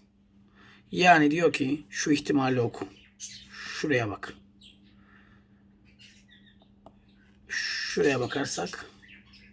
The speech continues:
şurası eksi. Dördüncü gezegende atmosfer yoksa, o zaman bu artıdır. İkinci ihtimali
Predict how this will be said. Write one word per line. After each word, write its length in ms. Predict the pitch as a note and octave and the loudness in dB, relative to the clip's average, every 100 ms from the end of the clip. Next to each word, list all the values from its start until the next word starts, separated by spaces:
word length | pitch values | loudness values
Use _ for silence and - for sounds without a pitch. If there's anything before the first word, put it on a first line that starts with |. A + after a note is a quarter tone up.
| - - - - - - - - - - - - - - _ _ | -20 -20 -20 -20 -20 -20 -20 -20 -16 -14 -12 -14 -16 -20 _ _
şurası 640 | - - - F3+ D3+ D3+ F#3+ - | -16 -12 -4 0 2 2 0 2
eksi. 340 | C#3+ - B2+ | 2 2 2
Dördüncü 360 | C3+ C#3+ D#3+ D#3 | 4 4 4 4
gezegende 400 | C#3+ C#3 C3 D#3+ | 6 6 4 2
atmosfer 460 | C#3+ D3 - D3 | 2 0 4 6
yoksa, 500 | C#3+ C#3 - B2 B2+ - - - - - - _ - F#3+ | 10 10 8 -2 -4 -8 -14 -18 -20 -20 -20 _ -16 -8
o 60 | |
zaman 260 | F3+ F3 F3 | 0 2 6
bu 140 | D#3+ | 10
artıdır. 640 | E3 D#3 F#3 C#3+ C3+ - - - _ _ _ - - - - - - - - | 10 8 4 2 0 -6 -12 -20 _ _ _ -20 -20 -20 -16 -16 -18 -20 -20
İkinci 380 | - - F3+ F3+ | -8 2 4 4
ihtimali 520 | - - F3 E3 E3+ | 4 4 4 6 8